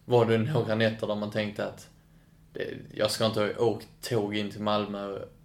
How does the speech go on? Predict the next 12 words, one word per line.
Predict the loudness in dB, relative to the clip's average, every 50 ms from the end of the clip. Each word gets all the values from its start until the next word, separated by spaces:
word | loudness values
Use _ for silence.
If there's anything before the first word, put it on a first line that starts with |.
| -20 -20 -20 -20 -20 -20 -20 -18
varje | -16 -12 -2 2 4 4 6 6 4 2 0 2
dag | 4 4 4 4 4 2 0
i | -2 -2 -2 -4 -2
veckan | 0 0 0 0 -2 -6 -8 -8 -8 -10 -10
för | -6 -6 -4 -4 -4
att | -6 -10 -14 -20 -20 -20 -20 -20 -20 -20 _ _ -20 -20 -20 -20 -20 -20
sluta | -16 -14 -10 -4 0 0 0 2 2 0
upp | 0 0 -2 -6
och | -10
spela | -6 -4 -2 -2 -2
division | -2 -4 -4 -4 -6 -6
fyra. | -4 -4 -4 -2 -4 -4 -8 -10